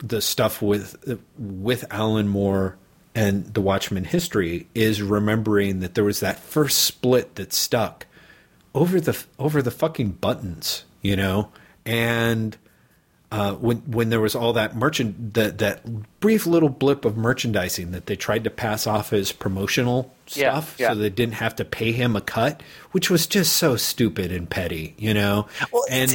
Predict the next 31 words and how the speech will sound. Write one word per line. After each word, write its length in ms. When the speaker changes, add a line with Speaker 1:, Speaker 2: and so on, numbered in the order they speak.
Speaker 2:
it's 160
hilarious 560
looking 320
back, 420
'cause 220
you 80
really 360
do 180
end 200
up 160
thinking, 560
"You 160
guys 280
fucked 420
up 160
this 220
relationship, 600
which 200
would 100
have 140
been 240
exceptionally 1000
beneficial 540
to 180
you, 180
Speaker 1:
Mm-hmm. 100
Speaker 2:
over 240
such 480
small, 960
unnecessary 840
shit." 480